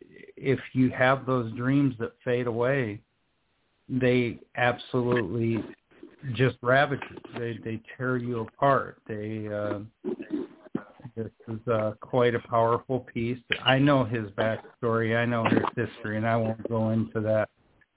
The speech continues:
But, um, I think, uh, I think what he writes is, uh, fabulous, and, and it's like a wake-up call for pretty much everything.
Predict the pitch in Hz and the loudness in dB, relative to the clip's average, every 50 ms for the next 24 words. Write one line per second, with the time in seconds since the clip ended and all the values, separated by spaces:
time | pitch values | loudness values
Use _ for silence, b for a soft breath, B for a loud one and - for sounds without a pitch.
0 | _ _ - _ 110 110 120 117 117 117 - - 120 117 113 110 113 113 110 110 | _ _ -10 _ 2 4 4 4 4 0 -2 -2 0 0 2 2 0 0 0 -2
1 | 110 113 107 107 107 107 - - - _ _ - 123 127 120 - 131 123 117 - | -2 -4 -4 -6 -8 -10 -14 -18 -20 _ _ -4 -2 -2 -2 -2 -4 -4 -4 -2
2 | - 117 117 113 113 110 110 - - 120 120 117 117 120 110 - 123 120 113 117 | -2 0 0 0 -2 -2 -4 -6 -6 -6 -4 -2 -2 -2 -2 0 0 -2 -2 -2
3 | 117 113 110 107 110 113 110 113 113 - _ 117 110 101 92 _ _ _ - 107 | -4 -10 -8 -6 -4 -4 -4 -6 -8 -8 _ -8 -8 -8 -8 _ _ _ -6 -4
4 | 107 107 101 - - - 131 117 113 117 107 117 113 104 110 110 107 - - - | -4 -4 -4 -8 -4 0 2 2 2 2 0 0 -2 0 -2 -2 -4 -6 -14 -16
5 | - 104 104 107 95 - 110 110 107 107 107 - - - 113 107 104 107 - 101 | -12 -10 -8 -8 -6 -6 -4 -4 -4 -4 -6 -8 -4 -2 0 0 0 -2 -4 -2
6 | 101 110 110 110 110 - 117 104 - - - - - 104 107 107 - - - - | 0 2 2 2 0 0 -4 -6 -6 -8 -4 -2 -2 0 0 -2 -4 -6 -8 -6
7 | 92 92 92 - _ _ - - _ - - - - _ _ 123 - 156 160 151 | -6 -6 -8 -10 _ _ -12 -8 _ -10 -10 -10 -18 _ _ -4 0 2 4 4
8 | 139 123 113 - - 123 117 110 113 110 92 123 113 95 85 90 | 4 2 0 -2 -2 -4 -2 -2 -4 -4 -2 -2 -4 -4 -6 -10